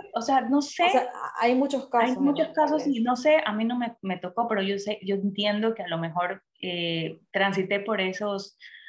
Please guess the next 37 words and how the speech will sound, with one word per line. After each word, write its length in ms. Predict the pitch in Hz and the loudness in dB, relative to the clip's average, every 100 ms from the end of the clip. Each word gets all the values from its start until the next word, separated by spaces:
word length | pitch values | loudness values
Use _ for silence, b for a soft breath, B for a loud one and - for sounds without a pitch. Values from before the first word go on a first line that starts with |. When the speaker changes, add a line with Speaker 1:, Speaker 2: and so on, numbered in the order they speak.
| B _ | B _
Speaker 1:
por 180 | 185 180 | -4 -2
eso, 520 | 180 185 202 190 180 | -2 0 2 2 0
por 100 | - | -4
esas 180 | 185 214 | -2 -2
etapas 480 | 190 208 202 160 165 - | 0 0 0 -4 -6 -8
del 220 | 160 156 | -8 -4
duelo 480 | 185 190 214 - - | -2 -2 -2 -4 -10
mu-, 200 | 180 170 | -8 -6
muy 320 | 185 190 196 | -2 0 2
levemente 600 | 196 196 190 190 190 190 | 2 0 0 -2 -2 -4
porque, 500 | 214 190 190 170 165 _ _ _ _ - | -8 -10 -10 -8 -8 _ _ _ _ -12
eh, 140 | 175 | -10
finalmente 560 | 180 180 180 185 180 196 | -6 -4 -4 -6 -4 -4
las 120 | 175 | -2
herramientas 520 | 180 165 165 170 196 | -2 -2 -2 -2 -4
que 80 | 190 | -6
me 140 | 170 160 | -8 -4
dieron 340 | 165 170 180 | -4 -4 -4
en 140 | 165 | -4
ese 180 | 160 165 | -4 -6
momento, 540 | 170 160 165 170 202 B B B B _ _ _ _ _ - | -8 -6 -6 -4 -6 B B B B _ _ _ _ _ -10
eh, 360 | 170 165 156 | -6 -6 -6
fueron, 680 | 160 180 185 180 165 151 - _ | -8 -6 -6 -6 -6 -8 -12 _
o 80 | 170 | -6
sea, 160 | 196 | -4
como 200 | 196 185 | -2 -4
que 100 | 165 | -2
las, 460 | 160 147 143 - - _ _ _ _ _ _ _ _ _ | -2 -2 -4 -10 -20 _ _ _ _ _ _ _ _ _
me 120 | 185 | -4
ayudaron 380 | 180 180 214 190 | 0 2 2 0
a 100 | 165 | -2
tra-, 100 | 165 | -2
a 120 | - 160 | -4 -4
gestionarlas, 680 | 170 165 170 208 165 156 | -6 -4 -2 0 0 -4
pero 280 | - 170 165 - | -6 -6 -8 -6
nunca 500 | 185 190 202 240 240 | -4 -2 -2 0 -2
renegué 800 | 196 190 185 170 170 208 277 | -2 -6 -6 -8 -6 -4 -6